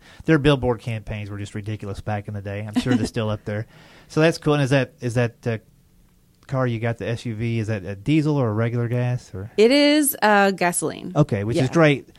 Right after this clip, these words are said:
Speaker 1: You know, if you're starting comedy right now, it's almost like when I started comedy. Gas was, like, eighty-nine to ninety-five cents a gallon when I started. A buck forty, buck fifty,
Speaker 2: It's
Speaker 1: depending on where you're
Speaker 2: nice.
Speaker 1: at, is not bad.
Speaker 2: Well, I don't know if you remember, too, but I did look at some diesels,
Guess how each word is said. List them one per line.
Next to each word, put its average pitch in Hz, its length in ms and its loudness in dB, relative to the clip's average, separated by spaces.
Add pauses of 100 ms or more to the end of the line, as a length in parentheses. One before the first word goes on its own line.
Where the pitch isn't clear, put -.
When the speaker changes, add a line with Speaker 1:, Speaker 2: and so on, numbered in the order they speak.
(280)
Speaker 1:
You 175 80 -2
know, 143 240 4 (140)
if 120 160 -6
you're 202 100 4
starting 160 400 6
comedy 131 300 4
right 117 180 2
now, 120 300 0 (160)
it's 147 140 2
almost 170 200 8
like 127 140 4
when 117 100 -2
I 139 140 4
started 107 260 0
comedy. 104 380 -2
Gas 143 340 2
was, 110 140 -4
like, 107 160 -6
eighty-nine 117 580 0
to - 100 -6
ninety-five 113 440 0
cents 107 160 -2
a 101 40 -4
gallon 107 360 -2
when 113 80 0
I 113 40 -2
started. 101 320 -4 (120)
A - 80 -2
buck 160 180 2
forty, 175 480 2 (180)
buck 143 200 4
fifty, 156 320 4
Speaker 2:
It's 139 100 2
Speaker 1:
depending - 200 6
on - 40 6
where - 80 8
you're 151 80 6
Speaker 2:
nice. - 100 0
Speaker 1:
at, - 20 -2
is 110 100 -4
not 127 260 0
bad. 110 400 -2 (760)
Speaker 2:
Well, 262 280 6
I 226 80 6
don't 269 100 4
know 277 80 6
if 233 80 2
you 233 100 4
remember, 208 280 4
too, 196 340 4
but 160 220 2
I 185 80 4
did 208 240 4
look 196 180 2
at 208 140 0
some 185 180 0
diesels, 214 680 0